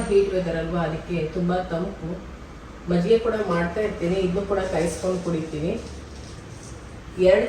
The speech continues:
ಚಮಚದಷ್ಟನ್ನ ಹಾಕ್ತಾ ಇದ್ದೀನಿ. ತಣ್ಣೀರಿಗೆ ಹಾಕ್ಕೋಬೇಕು ನಾವು. ನೀರ್ ಕಾಯಿಸಿದ ಮೇಲೆ ಹಾಕ್ಬಿಟ್ರೆ ಅದು ಮುದ್ದೆ ಮುದ್ದೆ ತರ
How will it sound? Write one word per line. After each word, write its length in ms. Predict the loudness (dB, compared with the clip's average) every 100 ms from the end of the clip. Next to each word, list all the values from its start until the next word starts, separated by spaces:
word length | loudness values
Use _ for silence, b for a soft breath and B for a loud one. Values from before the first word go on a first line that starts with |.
| 2
ಚಮಚದಷ್ಟನ್ನ 680 | 0 0 -2 -2 -2 -2 0 0
ಹಾಕ್ತಾ 300 | 0 0 0
ಇದ್ದೀನಿ. 220 | 0 0 0 2
ತಣ್ಣೀರಿಗೆ 560 | 4 4 2 2 2 4
ಹಾಕ್ಕೋಬೇಕು 560 | 2 2 0 2 0 -2 -2
ನಾವು. 180 | -2 -2 -4 -8 -6 4 4 4 -2 -12 -16 -16 -16 -16 -16 -16 -8 -6 -6 -10 -12 -12 -14 -12 -2
ನೀರ್ 240 | 2 2 0 4
ಕಾಯಿಸಿದ 360 | 8 8 6 4
ಮೇಲೆ 140 | 4
ಹಾಕ್ಬಿಟ್ರೆ 340 | 2 2 4 4
ಅದು 100 | 4 2
ಮುದ್ದೆ 240 | 2 2 2
ಮುದ್ದೆ 220 | 2 2 0
ತರ 100 | 2